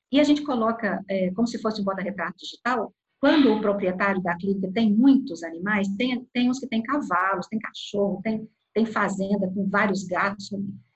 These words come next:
Então, ele coloca essas fotos pra mostrar a vida dele. Tipo assim, "Olha só como que ele é fora daqui." E isso cria um vínculo muito grande. Então, a gente usa tudo isso.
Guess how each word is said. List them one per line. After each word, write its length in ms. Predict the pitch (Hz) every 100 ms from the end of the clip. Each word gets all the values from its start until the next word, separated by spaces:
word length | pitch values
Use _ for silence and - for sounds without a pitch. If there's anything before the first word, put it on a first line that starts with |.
| _ -
Então, 180 | 233 247
ele 140 | 277 269
coloca 460 | 285 269 269 269
essas 400 | 277 359 262 -
fotos 300 | - 170 -
pra 140 | - 240
mostrar 400 | 254 254 247 277
a 100 | 269
vida 260 | 285 339
dele. 360 | 277 214 214 214 _ _ _ _
Tipo 180 | 220 214
assim, 180 | 208 233
"Olha 140 | 285
só 200 | 294 233
como 260 | - 233 -
que 100 | 226
ele 240 | 208 185
é 120 | 180
fora 340 | 185 233 240 170
daqui." 400 | 160 - - - _ _ -
E 180 | 220 269
isso 220 | 285 294
cria 220 | 285 311
um 100 | 302
vínculo 340 | 220 285 311
muito 220 | 302 294 294
grande. 380 | 226 220 214 - _ - - - -
Então, 240 | 214 240 247
a 60 |
gente 280 | 269 285 330
usa 400 | 285 320 285 277
tudo 400 | 302 392 403 349
isso. 360 | 240 - -